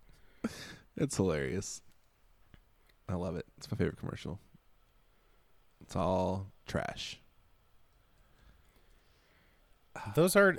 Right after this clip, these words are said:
Speaker 2: it's crazy to me that some of those commercials that are so obviously dumb and ridiculous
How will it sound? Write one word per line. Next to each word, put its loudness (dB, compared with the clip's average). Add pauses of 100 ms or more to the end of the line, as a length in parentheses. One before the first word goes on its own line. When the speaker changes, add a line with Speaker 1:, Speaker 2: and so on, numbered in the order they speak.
Speaker 2:
it's 2
crazy 6
to 4
me 4
that 2
some 4
of 0
those 4
commercials 0
that 0
are 0
so 2
obviously 0
dumb 0
and 0
ridiculous -2